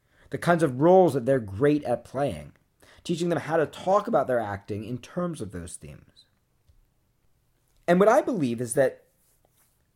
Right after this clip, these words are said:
those themes in our lives change in different acts of our lives, just like they might change in a different act of your movie. That as we change and develop as writers, as we write script after script after script, the themes that resonate with us change.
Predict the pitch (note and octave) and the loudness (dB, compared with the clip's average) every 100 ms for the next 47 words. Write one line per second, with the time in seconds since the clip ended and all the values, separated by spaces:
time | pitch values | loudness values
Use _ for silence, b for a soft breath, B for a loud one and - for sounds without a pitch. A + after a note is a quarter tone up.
0 | _ _ C#3+ G#3 F#3+ - C4+ C#4 G#3+ E3 | _ _ 4 4 2 -6 -6 -6 -4 -2
1 | C3+ B2 B2 A2 G#2+ - - A#3 F#3 F2+ | -2 -2 -4 -4 -8 -14 -10 -8 -8 -10
2 | D2+ - - - D3+ F3+ E3+ D3+ D#3 F#3+ | -14 -20 -18 -8 -2 2 2 2 2 0
3 | - C3 F2 E2+ D2 D2+ - - C#3+ D#3+ | 0 -6 -4 -6 -10 -18 -12 -6 -4 -2
4 | D3 D#3 C#3+ D3 - A2+ B2 A#2 B2+ A#2 | 0 0 0 -2 -6 -8 -6 -8 -10 -8
5 | A#2 C3 - G#2+ G2 - _ G#2 G#2+ B2 | -8 -8 -10 -10 -12 -14 _ -12 -6 -2
6 | D#3 D3 - - _ _ _ _ _ _ | -2 -2 -8 -16 _ _ _ _ _ _
7 | _ _ _ b b b b - C3+ C3 | _ _ _ b b b b 0 2 2
8 | - D#3 F3 F#3 D3+ E3+ D3+ C#3+ - E3 | 0 0 0 0 -4 -6 -6 -8 -4 -2
9 | D#3 C#3 A2 A2 A#2+ A#2+ B2 C#3 B2+ - | -2 -4 -6 -8 -8 -4 -2 0 0 -2
10 | A#2+ G#2+ A2+ A#2+ G#2 F#2+ G#2 B2 C#3+ A#2+ | -8 -6 -6 -4 -6 -6 -4 -4 -4 -2
11 | C3+ B2+ - C3+ B2+ - A2 A2 G#2+ - | -2 -4 -8 -6 -6 -6 -14 -12 -12 -12
12 | G#2+ G#2+ F#2+ F#2+ - A2 - A#2+ _ - | -12 -10 -10 -12 -10 -12 -10 -12 _ -12
13 | G#3+ G#3+ C#3+ B2+ A#2 D3 D#3+ B2+ G2 F#2+ | -8 -8 -6 -6 -4 -6 -4 -8 -10 -10
14 | G2 G2 - - C#3 C3+ F#2+ - - - | -12 -12 -14 -14 -10 -10 -12 -16 -20 -20